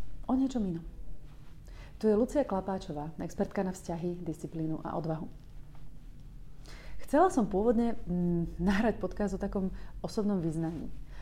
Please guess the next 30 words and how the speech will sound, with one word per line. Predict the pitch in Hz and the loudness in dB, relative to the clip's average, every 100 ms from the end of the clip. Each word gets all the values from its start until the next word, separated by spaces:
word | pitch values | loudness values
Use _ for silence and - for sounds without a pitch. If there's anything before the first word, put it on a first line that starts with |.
| - | -4
pretože | - 185 202 208 196 - - - - | -2 0 2 2 2 -2 -8 -10 -10
<laughs> | - - - 233 220 - | -8 -6 -2 -2 6 8
práve | 202 190 | 10 10
v | 185 | 8
čase, | - 269 - 170 | 6 2 4 0
keď, | - 175 165 185 180 - | 2 4 8 8 8 6
keď | 190 | 6
mám | 180 220 214 | 6 4 6
narodeniny, | 202 220 185 175 170 | 6 6 6 2 2
tak | 175 | 4
je | 196 | 4
to, | 196 185 - - - | 4 -2 -6 -8 0
tak | 202 | 2
je | 226 | 4
to | 233 | 4
skvelý | - 220 | 4 4
čas | 233 247 | 4 4
na | 180 175 | 2 0
to, | 214 | 0
aby | 202 214 | 2 2
som | 214 | 2
sa | 175 | 0
ukľudnila, | 151 180 185 196 196 190 180 | -2 0 2 2 2 0 0
aby | 185 | 0
som | 202 202 - - - | 0 -2 -2 -6 -2
trošku | 226 - | -2 0
viacej | 233 226 226 190 | 2 4 4 2
rozmýšľala | 175 214 214 - 180 175 170 - - - | 4 2 2 -2 0 0 -2 -6 -12 -4
nad | 175 185 185 | -2 0 -2
tým, | 190 190 185 | 0 2 0